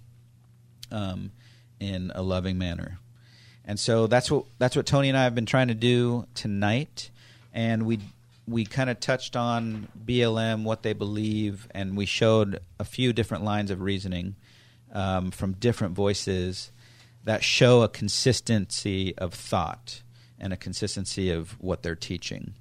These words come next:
Um, we're not trying to just pull one person that maybe says something, um, shocking and point to that as representative of the entire movement, but we've shown from,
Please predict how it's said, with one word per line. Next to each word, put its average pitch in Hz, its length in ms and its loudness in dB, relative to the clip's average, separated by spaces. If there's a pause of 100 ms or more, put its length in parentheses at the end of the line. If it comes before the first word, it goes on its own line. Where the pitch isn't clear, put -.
(460)
Um, 90 540 -8 (600)
we're 98 140 -2
not 104 240 0
trying 101 320 2
to 92 80 -2
just 90 240 -6
pull 98 400 0
one 95 280 0
person 101 460 0
that 95 140 -2
maybe 98 240 0
says 92 260 -2
something, 95 640 -4 (540)
um, - 420 -8
shocking 98 720 0 (580)
and 90 400 -6
point 98 240 -4
to 101 100 -8
that 90 300 -2
as 87 340 -4
representative 90 920 -2
of 87 480 -4 (280)
the 92 200 -8
entire 90 360 0
movement, 131 600 0
but 95 100 0
we've 87 220 -4
shown 98 360 0
from, 87 360 -8